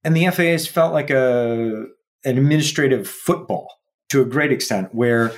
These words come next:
Congress could appropriate a whole mess of funding and say, "This is what we want to see happen.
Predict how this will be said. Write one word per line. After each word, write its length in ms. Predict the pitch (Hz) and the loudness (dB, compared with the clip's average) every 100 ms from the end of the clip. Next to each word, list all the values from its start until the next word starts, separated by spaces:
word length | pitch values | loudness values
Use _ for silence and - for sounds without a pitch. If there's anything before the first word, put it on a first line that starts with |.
| - - - - _ _ _ | -14 -20 -20 -20 _ _ _
Congress 440 | 196 233 202 190 - | 0 2 2 -2 -6
could 520 | - 160 165 160 - _ | 0 2 2 -4 -12 _
appropriate 680 | 120 - 110 117 101 98 - - 95 | -4 -2 -2 0 0 0 -2 -4 -4
a 80 | |
whole 360 | 92 - 156 180 | -4 -4 0 2
mess 280 | 160 127 113 | 2 0 -4
of 80 | - | -4
funding 480 | 92 90 90 117 - _ - | -2 0 -2 -4 -12 _ -2
and 160 | 113 | 0
say, 200 | - 107 | 0 -2
"This 240 | 104 156 156 | 0 0 0
is 160 | 151 | 0
what 280 | 127 123 - | 0 -2 0
we 120 | 123 | 0
want 280 | 113 98 101 | 2 0 -2
to 100 | 98 | -6
see 160 | - 92 | -4 -4
happen. 380 | 92 82 85 | -4 -6 -8